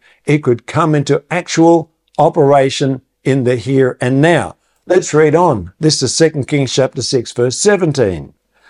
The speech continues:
Then Elisha prayed, "O Lord, open his eyes and let him see." The Lord opened the young man's eyes, and when he looked up,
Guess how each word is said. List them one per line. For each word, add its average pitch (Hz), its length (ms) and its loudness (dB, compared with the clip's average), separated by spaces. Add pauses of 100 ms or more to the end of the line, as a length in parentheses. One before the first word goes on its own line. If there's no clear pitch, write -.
(220)
Then 180 360 2
Elisha 131 640 0
prayed, 113 580 -2 (520)
"O 180 180 4
Lord, 127 520 4
open 147 360 2
his 143 280 0
eyes 120 640 -2 (300)
and 131 320 0
let 151 220 0
him 143 280 -4
see." 123 600 -2 (680)
The 139 120 2
Lord 220 360 4
opened 180 400 0
the 160 60 4
young 143 320 2
man's 131 420 -2 (100)
eyes, 110 600 -4 (260)
and 131 160 2
when 208 120 2
he 240 80 4
looked 208 260 2
up, 104 260 -2